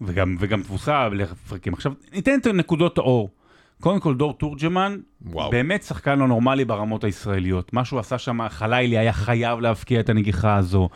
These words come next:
Speaker 1: וגם בהמשך
Speaker 2: אל תשכח שגם לשוויצרים היו שני משקופים במחצית.
Speaker 1: כן, כן, כן,
Speaker 2: כן?
Speaker 1: לא, לא, זה היה יכול להיות שלוש אפס עד המחצית.
Speaker 2: כן.
Speaker 1: דור תורג'מן שחקן מעולה.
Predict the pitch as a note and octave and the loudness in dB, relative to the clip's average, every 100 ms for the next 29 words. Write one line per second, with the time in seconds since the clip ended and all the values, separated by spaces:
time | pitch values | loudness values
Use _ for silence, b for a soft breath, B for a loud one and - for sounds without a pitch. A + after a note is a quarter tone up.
0 | B B B - G2 C#3 C3 A#2+ - C3 | B B B -12 -4 0 2 2 4 2
1 | B2+ C#3 C3 E3+ A#2+ G#2+ G2 - F#2+ C#3 | 2 0 0 2 4 4 2 -2 -4 -2
2 | D#3 A2 G2 G#2+ G2 - G2+ - B2+ F#2 | 0 0 -2 -2 -2 -6 -8 -6 -4 -4
3 | F2 F2 E2+ E2+ G3 F4+ E4+ C3+ G#3 C4 | -4 -4 -4 -2 0 0 0 0 2 2
4 | A#3 B3+ E3+ C#3 D#3+ G3 F#3+ F#3 F#3 G3+ | 2 0 0 0 0 0 0 0 0 0
5 | F#3+ D#3 C3+ A#2+ A2 G#2 G2+ G#2+ D3 b | -2 -2 0 0 0 -2 -4 -6 -8 b
6 | b b b b b _ - - C3 D#3+ | b b b b b _ -20 -10 -2 0
7 | D#3+ D3+ C#3 C#3 A2 A2+ B2 B2 A#2 G2+ | 2 2 4 2 0 -4 -2 0 2 2
8 | F#2 | 2